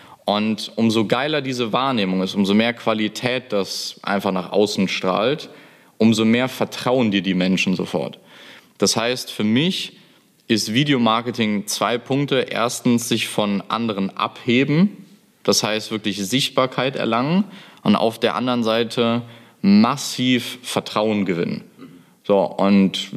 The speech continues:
mittlerweile sind wir auch an einem Punkt, wo wir Videoproduktionen für zwanzig, dreißigtausend machen oder so,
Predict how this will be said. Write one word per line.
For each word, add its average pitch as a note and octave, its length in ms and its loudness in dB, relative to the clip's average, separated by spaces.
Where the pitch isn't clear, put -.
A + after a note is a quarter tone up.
mittlerweile G#2+ 500 2
sind A2+ 200 0
wir A2 100 4
auch G2+ 80 -2
an G#2 140 0
einem G#2 140 0
Punkt, B2+ 340 2
wo A2 140 4
wir G#2 140 4
Videoproduktionen A2+ 880 2
für G2+ 140 -2
zwanzig, G#2+ 400 -4
dreißigtausend A2 880 -2
machen A2 260 0
oder G2+ 200 4
so, G#2 400 2